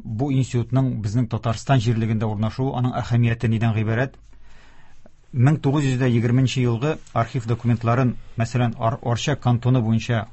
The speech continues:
карап утырганда, ул вакытта бөртекле культуралардан сигез дә бер пот уңыш җыеп алынган. Бүгенгесе көн белән чагыштырганда,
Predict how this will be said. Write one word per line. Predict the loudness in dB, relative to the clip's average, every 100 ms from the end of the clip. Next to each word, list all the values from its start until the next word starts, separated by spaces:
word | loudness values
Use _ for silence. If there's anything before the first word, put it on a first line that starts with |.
| -4
карап | 0 0 -2
утырганда, | -4 -2 -4 -6 -10 -16 -4
ул | 0 0
вакытта | -2 -4 -2 0
бөртекле | -2 -2 -2 -2
культуралардан | -2 -2 0 0 0 0 -2
сигез | -2 -2 2
дә | 2
бер | 2 0
пот | 0 -2 -4 -6 -16 -16 -12 -12 -10 2
уңыш | 6 6 6
җыеп | 2
алынган. | 2 0 -2 -6 -18 -20 -10
Бүгенгесе | 0 4 4 2 -2
көн | 0
белән | 2 2
чагыштырганда, | 2 -2 -2 -4 -2 0 0